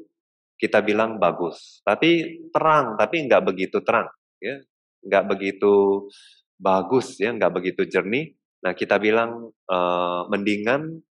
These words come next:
konsentrasinya dikuatin lagi, ya. Nah, jadi fokus sampai Patibaga Nimittanya kuat, terang, jernih, ya, bersih.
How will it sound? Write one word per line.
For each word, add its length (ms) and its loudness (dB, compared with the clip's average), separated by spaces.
konsentrasinya 720 -2
dikuatin 480 -2
lagi, 360 -4
ya. 120 -12
Nah, 160 -6
jadi 160 2
fokus 640 0
sampai 520 2
Patibaga 520 2
Nimittanya 880 -2
kuat, 400 4
terang, 600 0
jernih, 680 -4
ya, 120 -10
bersih. 560 -6